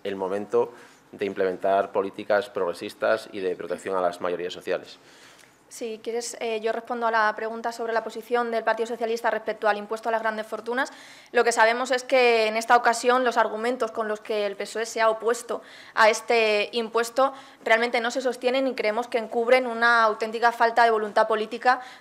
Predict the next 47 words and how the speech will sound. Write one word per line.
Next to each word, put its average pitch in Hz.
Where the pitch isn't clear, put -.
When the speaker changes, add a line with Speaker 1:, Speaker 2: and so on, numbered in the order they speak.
Speaker 2:
para, 226
eh, 202
afectar 233
a 220
los 208
privilegios 220
de 233
las 214
élites 220
multimillonarias, 220
a 240
pesar 247
de 269
que 240
cuando 220
estaban 226
en 247
la 240
oposición 240
sí -
que 247
plantearon 220
una 233
propuesta 220
similar 214
a -
través 220
de 233
una 226
enmienda 226
a -
los 220
presupuestos 226
generales 214
del 214
Estado, 226
pero 233
desde 214
Podemos 214
creemos 233
que 233
es 311
cuando 220
se 208
gobierna, 247
cuando 214
realmente 208